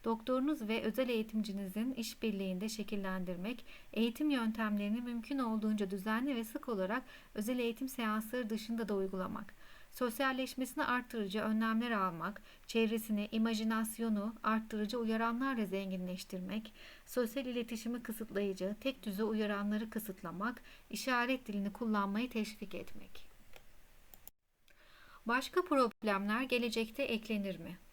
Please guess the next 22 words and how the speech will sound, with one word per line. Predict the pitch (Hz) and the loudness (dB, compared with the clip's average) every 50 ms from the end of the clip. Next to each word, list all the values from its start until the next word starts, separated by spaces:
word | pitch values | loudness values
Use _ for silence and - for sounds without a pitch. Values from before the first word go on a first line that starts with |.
| - - - - - - - - - - | -20 -20 -20 -20 -20 -20 -20 -8 -4 -2
Epilepsi, | 233 226 - 302 339 349 349 339 - - - 247 247 285 311 - - | -2 0 4 6 6 6 4 2 -2 -6 -4 -2 -2 -2 -4 -4 -2
gelişme | - 240 240 254 247 - 294 294 285 | 0 0 0 0 -2 0 0 0 0
riski | 247 233 226 - - 254 | 0 -2 -4 -2 0 2
özellikle | 247 226 208 220 226 233 240 254 285 - - 233 | 2 2 2 2 2 2 2 0 -2 -4 0 0
ergenlik | 220 208 208 208 214 214 226 220 240 262 262 - | 2 2 2 2 2 2 2 2 2 0 -2 -2
çağında | - 220 208 202 208 226 240 | -2 -2 0 2 2 2 2
artmaktadır. | - 214 214 214 214 202 196 190 190 - 190 185 - - - - - - - - - - - - - - - - - - - - - - | 2 0 0 -2 -2 -2 -4 -4 -4 -4 -4 -2 -4 -4 -8 -10 -16 -18 -20 -20 -20 -20 -20 -20 -20 -20 -20 -20 -20 -20 -20 -12 -4 0
Duygu | 247 277 302 302 311 269 | 2 4 4 4 4 2
durum | 294 302 330 349 320 | 2 2 2 0 2
bozuklukları | 262 233 214 190 208 - 202 202 202 - 208 226 254 277 285 220 | 2 2 0 0 -2 -2 -2 -4 -4 -2 0 0 2 2 2 2
ve | 190 196 196 196 | 2 0 2 2
bazı | 240 262 269 269 233 202 220 220 | 4 4 4 4 2 0 -4 -6
psikotik | - - - - - 240 220 - 269 254 - - - - - | -6 -8 -8 -6 -4 -4 -4 -4 -6 -8 -8 -12 -10 -4 -2
bozukluk | 226 214 185 226 - - 254 254 - | -2 0 -2 -2 -6 -8 -8 -8 -8
sıklığı | - 240 226 - 226 254 254 | -8 -8 -6 -4 0 2 2
artabilmektedir. | 233 208 208 208 - 220 202 202 196 196 202 190 190 - 190 185 190 185 185 - - - - - - - - - - | 4 2 2 0 -2 -2 -2 -2 -2 -2 -4 -4 -4 -4 -4 -4 -4 -4 -8 -8 -10 -18 -20 -20 -20 -20 -6 0 0
Bu | 339 330 | 0 2
konuda | - 302 233 208 190 202 | 2 2 2 2 0 0
yeterli | 202 208 220 226 262 254 254 262 269 269 | 0 0 0 2 4 4 4 4 2 0
sayıda | - 233 202 196 196 190 | 0 0 0 0 0 -2
çalışma | - - 233 214 220 - - 247 240 | -4 -4 -4 -4 -6 -6 -4 -2 -2
yoktur. | 220 208 202 196 - - 180 185 - - - | 0 -2 -2 -6 -8 -12 -12 -12 -12 -14 -16